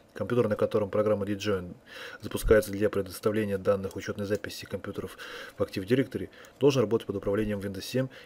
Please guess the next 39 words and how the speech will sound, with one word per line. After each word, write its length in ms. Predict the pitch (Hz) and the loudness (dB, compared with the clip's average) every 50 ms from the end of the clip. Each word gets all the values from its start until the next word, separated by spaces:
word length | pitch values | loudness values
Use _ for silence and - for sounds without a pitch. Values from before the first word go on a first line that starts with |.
| - - - | -18 -6 -2
или 160 | 104 104 101 | 0 0 0
Windows 180 | 101 110 107 | 0 -2 -4
Server 400 | 104 - - - 113 110 104 98 | -4 -6 -2 -2 -2 -2 -2 -6
две 120 | 90 98 92 | -8 -10 -10
тысячи 280 | - 101 95 - - | -10 -8 -8 -8 -6
восемь 320 | 101 101 98 - 104 101 101 | -6 -6 -4 -4 -4 -2 -2
R 100 | 104 98 | -2 -2
два. 220 | 95 92 87 82 - - - - - | -2 -4 -4 -6 -10 -20 -20 -20 -4
Компьютер, 360 | - - 107 113 107 110 101 | -2 -2 0 0 0 0 0
который 500 | - - 101 - - - 101 101 95 - - - - - - - | 2 0 0 0 0 0 0 0 -2 -4 -8 -18 -18 -20 -16 -2
будет 220 | 107 110 107 98 - | 2 2 2 2 0
присоединен 340 | 104 95 - - 104 98 | -6 -8 -4 -4 -4 -2
к 40 | 95 | 2
домену, 320 | 95 98 104 127 127 123 110 | 2 4 4 4 4 2 0
также 400 | - - - 120 104 98 98 95 | 0 6 6 6 6 6 -2 0
должен 360 | 95 98 98 90 92 92 87 - - - - | 0 0 0 0 -4 -10 -12 -16 -20 -6 2
работать 280 | - 104 98 107 - | 2 4 4 4 2
под 100 | - - | 2 -8
управлением 380 | 95 92 101 95 98 98 95 95 | -2 0 0 0 0 -2 -4 -6
Windows 140 | 92 90 92 | -6 -10 -10
семь 280 | - - 139 139 - - - _ | -4 -2 -2 -2 -2 -10 -16 _
или 300 | - - 101 104 101 98 | -8 -4 -2 -2 -2 -4
Windows 440 | 90 - - 90 101 101 98 - - | -6 -8 -10 -12 -10 -10 -10 -4 0
Server 160 | 110 113 104 | 0 0 0
две 100 | 95 98 | -2 -8
тысячи 300 | 90 - 110 - - - | -6 -6 -6 -6 -6 -6
восемь 280 | 104 101 95 - 104 104 - | -6 -6 -6 -6 -8 -4 -2
R 160 | 113 104 98 | -2 -2 0
два. 240 | 98 101 90 85 - - | 0 -2 -2 -2 -4 -2
Домен 320 | 113 104 98 123 135 135 - - | 0 2 4 4 2 2 -2 -2
не 80 | 131 131 | -2 2
обязательно 380 | 127 135 120 123 - - 98 | 2 4 2 2 2 2 -4
должен 280 | 92 92 95 90 98 98 | -2 -2 -6 -6 -4 -6
быть 220 | 101 117 - - | -6 -6 -8 -8
две 140 | - 101 95 | -8 -8 -8
тысячи 280 | - 98 - - - - | -8 -8 -10 -8 -6 -6
восемь 300 | 101 101 - 98 101 95 - - - - - _ _ - | -6 -6 -6 -8 -8 -10 -12 -16 -18 -20 -20 _ _ -6
R 160 | 107 98 98 | -6 -6 -4
два, 300 | - 107 127 139 135 | 4 6 6 6 6